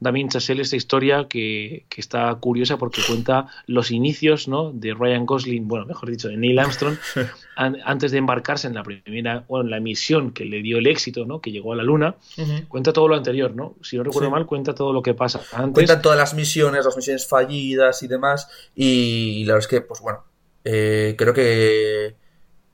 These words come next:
Speaker 2: que está muy bien contado, no sé, y que se hace muy entretenido y que en vez de verte un documental, parece como que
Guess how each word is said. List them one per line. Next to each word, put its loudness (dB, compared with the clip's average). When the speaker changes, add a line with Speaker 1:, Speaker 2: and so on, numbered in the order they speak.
Speaker 2:
que -2
está 0
muy 2
bien -2
contado, 2
no 2
sé, 2
y 0
que 0
se 0
hace 2
muy 2
entretenido 2
y 2
que 4
en -2
vez 4
de 8
verte 2
un -10
documental, 2
parece -2
como 0
que 2